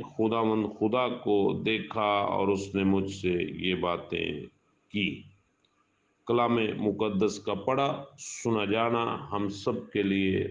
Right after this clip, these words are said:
बायस बरकत। मेरे अजीजों, ये कलाम मुकद्दस का हिस्सा और पैसेज आपने बारहा पढ़ा भी होगा, सुना भी होगा और इसके बारे में आप मुख्तलिफ सरमन, मैसेज,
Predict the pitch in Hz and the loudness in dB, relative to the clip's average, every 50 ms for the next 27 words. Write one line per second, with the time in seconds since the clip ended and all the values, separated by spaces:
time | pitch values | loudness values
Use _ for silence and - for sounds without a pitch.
0 | 101 90 90 90 85 82 - - - - - 80 - 73 76 76 80 82 85 76 | -4 -2 -2 0 0 -2 -4 -6 -10 -12 -10 -8 -8 -8 -10 -10 -6 -6 -6 -6
1 | 71 - - 76 71 - - - _ _ _ _ _ _ - 123 147 156 151 151 | -6 -10 -12 -14 -14 -14 -16 -20 _ _ _ _ _ _ 0 2 2 2 2 2
2 | 143 135 143 160 165 143 147 143 - 190 - - - - 110 127 160 175 180 175 | 0 0 2 2 4 4 4 4 2 0 -2 -6 -6 -2 0 2 2 2 2 0
3 | - - 147 143 143 147 151 147 139 123 120 123 120 123 127 127 117 123 139 135 | 0 2 2 4 4 6 6 6 6 4 4 4 2 2 0 2 4 6 4 4
4 | 139 - - - 120 113 110 104 101 101 101 - 123 123 123 123 - 127 123 117 | 4 0 -4 -2 0 2 2 0 0 -4 -4 -4 -4 -2 -2 -2 -2 0 0 2
5 | 117 110 110 - - 107 107 104 - 117 110 110 - 123 104 - - - - - | 2 2 0 0 -2 -2 -2 -2 -2 -2 -2 -2 -2 -2 -4 -4 -6 -10 -14 -16
6 | - _ _ _ _ _ _ _ _ _ _ _ _ - 135 156 156 - 185 185 | -20 _ _ _ _ _ _ _ _ _ _ _ _ -2 -2 0 0 2 4 4
7 | 180 156 160 170 185 190 175 170 185 - - - 160 156 165 175 175 202 175 165 | 4 4 4 6 6 6 6 4 4 2 2 2 4 4 4 4 4 6 6 6
8 | 170 180 165 170 170 185 220 180 147 - - - 135 135 139 147 143 147 151 139 | 6 6 6 6 4 4 2 2 0 -2 -2 0 2 2 4 4 4 4 6 6
9 | 147 151 151 143 151 147 147 147 143 135 127 123 123 123 - 131 123 127 131 143 | 6 6 6 6 6 6 6 6 6 6 4 2 2 0 -2 0 2 2 2 4
10 | 151 143 139 139 135 135 135 139 110 117 117 117 92 - - 107 107 101 85 - | 4 4 4 4 4 2 0 2 2 4 4 2 2 0 2 2 2 2 2 0
11 | - 120 135 156 147 - - 147 143 135 147 - - 110 101 92 - - - - | 0 2 2 2 2 2 2 2 2 2 2 0 2 2 2 2 0 -4 -8 -16
12 | - _ _ _ _ _ _ _ _ _ _ _ - - - - 147 139 139 139 | -20 _ _ _ _ _ _ _ _ _ _ _ -16 -8 -2 0 0 2 4 4
13 | 143 139 135 131 131 131 123 - - - - - 95 110 123 139 135 135 - - | 4 4 4 2 0 0 -2 -4 -8 -12 -12 -6 -2 0 0 0 0 -2 -6 -4
14 | - 135 127 127 120 123 - - | -2 0 2 2 0 -2 -4 -10